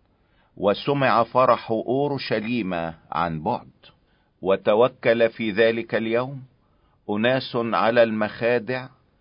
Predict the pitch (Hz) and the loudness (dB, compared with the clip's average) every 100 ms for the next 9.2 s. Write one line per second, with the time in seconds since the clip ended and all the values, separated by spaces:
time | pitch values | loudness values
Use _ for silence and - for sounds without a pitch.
0 | _ _ 92 104 98 - 104 90 127 123 | _ _ -6 -4 -4 -2 -2 2 2 2
1 | 107 113 107 110 113 104 98 123 117 - | -2 -4 0 0 0 -2 -4 -4 -4 -4
2 | 65 69 _ _ - 104 113 - 113 120 | -10 -14 _ _ -2 -2 0 4 6 6
3 | 127 - 110 101 98 110 - 80 - 117 | 4 0 -4 -2 0 0 0 -2 -4 -10
4 | 107 - _ _ _ _ _ _ _ _ | -10 -14 _ _ _ _ _ _ _ _
5 | 95 117 117 110 131 143 131 120 - 135 | -2 4 4 4 0 2 2 0 -4 -6
6 | 123 110 110 107 101 - 101 - 127 135 | -4 0 0 0 -6 -8 -10 -8 -6 -4
7 | 120 117 117 113 87 73 69 - - 104 | -4 -4 -4 -6 -8 -10 -14 -12 -4 -2
8 | 104 - 143 120 110 107 - - 98 120 | -2 -6 -2 0 0 -2 -8 -6 -6 -6
9 | - | -12